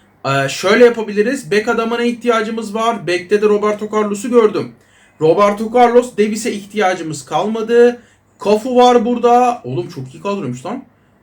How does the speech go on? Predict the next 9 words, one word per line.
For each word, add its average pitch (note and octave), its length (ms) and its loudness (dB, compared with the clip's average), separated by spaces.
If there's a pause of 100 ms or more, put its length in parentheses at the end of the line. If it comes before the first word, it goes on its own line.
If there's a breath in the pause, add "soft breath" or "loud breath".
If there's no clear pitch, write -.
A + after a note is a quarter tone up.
(140)
Defans F#3+ 400 -2
hattını G#3+ 320 -2
çok D#4+ 240 -8
iyi E4 40 -2
oluşturduk G#3 500 -6
şu G3 140 -6
an. A3+ 260 -2
Onun A#3+ 300 -2
dışında B3+ 580 0